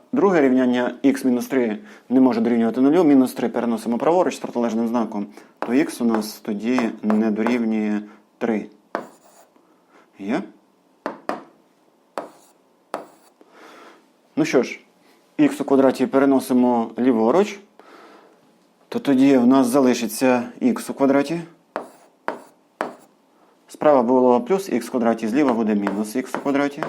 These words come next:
Далі плюс два ікс дорівнює мінус чотири. Друге рівняння записуємо без змін.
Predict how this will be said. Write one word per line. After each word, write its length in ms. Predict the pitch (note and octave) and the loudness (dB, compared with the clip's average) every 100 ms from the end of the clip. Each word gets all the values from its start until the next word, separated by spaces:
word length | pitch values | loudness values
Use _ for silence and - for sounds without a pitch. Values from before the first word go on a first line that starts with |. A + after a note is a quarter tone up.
| - - _ _ - - - - | -12 -20 _ _ -20 -20 -18 -4
Далі 400 | A#2+ A#2 A#2 A2 A2 _ _ | 0 2 0 -2 -8 _ _
плюс 460 | - C3 A#2+ G#2 - - | -4 0 0 -2 -6 -6
два 400 | A2+ G#2+ G#2+ A2 | -6 -4 -2 0
ікс 360 | A#2+ E3+ - - - - _ - - - _ - _ - | 0 -2 -8 -12 -12 -20 _ -18 -16 -18 _ -20 _ -8
дорівнює 640 | G#2+ A2+ A2 A2+ B2+ D3+ D#3 - _ _ | -2 -2 -2 0 0 0 -4 -12 _ _
мінус 420 | G#2+ A2+ A2 G#2 - | -4 0 0 -4 -8
чотири. 480 | B2+ B2+ A2+ G#2+ G#2+ - _ - - - _ - - - _ - - - _ _ _ _ _ - - - - | -8 -4 -4 -4 -8 -14 _ -12 -12 -18 _ -14 -12 -14 _ -12 -12 -12 _ _ _ _ _ -20 -20 -20 -4
Друге 280 | C3+ A#2 | 0 2
рівняння 340 | B2 A#2+ A2+ A2+ | 2 2 0 -2
записуємо 520 | A2+ G#2 G#2+ A2 A2 | -4 -8 -4 -2 0
без 200 | A2 G#2+ | 0 0
змін. 360 | G#2 G#2 C#3 | 0 0 -2